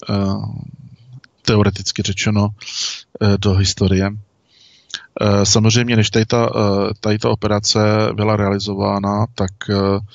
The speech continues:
účastníci tady toho, eh, té cesty, eh, tady tohoto projektu, <clears throat> byly to dvě skupiny po třech lidech.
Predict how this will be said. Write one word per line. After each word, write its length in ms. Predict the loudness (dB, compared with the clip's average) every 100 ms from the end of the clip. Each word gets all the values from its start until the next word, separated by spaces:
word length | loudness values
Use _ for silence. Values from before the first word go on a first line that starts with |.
| -16 -14 -16 -18 -20 -20 _ 0
účastníci 720 | 2 2 0 -2 -6 -4 -4
tady 240 | -2 -2
toho, 600 | -2 0 2 0 0 -2
eh, 40 | -4 -2
té 140 | -2
cesty, 400 | 0 -2 -2 0
eh, 480 | -2 -4 _ -12 -6 -4 -4 -4 -8 -4
tady 160 | -2
tohoto 320 | 2 0 0 -2
projektu, 560 | 0 0 0 0 -2 -2 -8 -6 -4 -4
<clears throat> 520 | -6 -4 -2 0 0
byly 240 | -4 -8 -10
to 280 | -10 -12 -12 -16 _ -16 -16
dvě 160 | -14 -16
skupiny 640 | -16 -18 -14 -10 -8 -10
po 100 | -12
třech 280 | -12 -10 -8
lidech. 460 | -8 -4 -4 -6